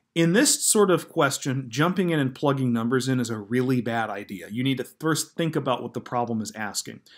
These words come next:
We're asked to calculate the enthalpy of vaporization. The key is the word vaporization. Remember that vaporization, back to general chemistry, is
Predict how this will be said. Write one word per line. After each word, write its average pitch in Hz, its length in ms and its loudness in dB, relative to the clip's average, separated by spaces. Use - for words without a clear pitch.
We're 220 160 8
asked 202 260 6
to 208 80 0
calculate 190 580 2
the 160 140 -4
enthalpy 151 480 0
of 110 60 -2
vaporization. 117 800 -2
The 127 80 -2
key 226 300 2
is 196 100 4
the 156 80 -2
word 139 240 4
vaporization. 113 840 -2
Remember 254 340 4
that 185 120 2
vaporization, 160 760 2
back 131 220 0
to 123 60 -6
general 127 440 0
chemistry, 117 560 -6
is 120 520 -6